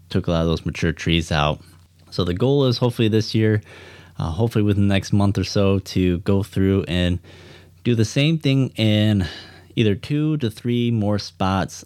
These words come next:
of just trying to take out some of those old, uh, dead or dying trees. And really, again, opening up that canopy, letting the sunlight get to the ground to let a lot of new growth come in. You know, I'm starting to catch on or starting to get on board with the idea that,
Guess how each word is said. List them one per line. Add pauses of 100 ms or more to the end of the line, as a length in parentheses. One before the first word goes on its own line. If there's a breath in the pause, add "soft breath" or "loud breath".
of
just
trying
to
take
out
some
of
those
old, (640 loud breath)
uh,
dead
or
dying
trees. (640 soft breath)
And
really,
again,
opening
up
that
canopy,
letting
the
sunlight
get
to
the
ground
to
let
a
lot
of
new
growth
come
in. (540 loud breath)
You
know,
I'm
starting
to
catch
on
or (100)
starting
to
get
on
board
with
the
idea
that,